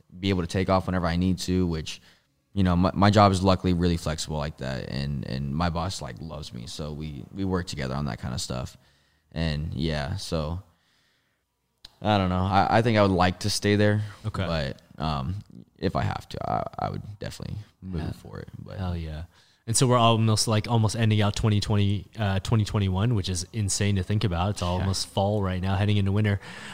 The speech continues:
Speaker 2: Uh, do you have any other events or any other trips planned out for the duration of the year? Or are you gonna head back home to finish it out?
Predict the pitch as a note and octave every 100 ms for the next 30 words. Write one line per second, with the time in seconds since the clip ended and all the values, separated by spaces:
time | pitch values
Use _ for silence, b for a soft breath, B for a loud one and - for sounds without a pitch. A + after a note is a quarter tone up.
0 | - A#2 A#2+ C#3 C3+ C3+ C#3 C3 B2+ B2+
1 | B2+ B2 A2+ F#2 A2 B2+ - G#2 G#2+ G#2+
2 | G2+ - A2+ - - G#2+ G#2 A2 - G#2
3 | F#2+ G#2+ G#2+ A2+ G#2 C3 D3+ G#2+ G2 F2
4 | F2+ F#2 F2+ G2+ F#2+ F#2 - F#2+ F2 F2
5 | E2+ E2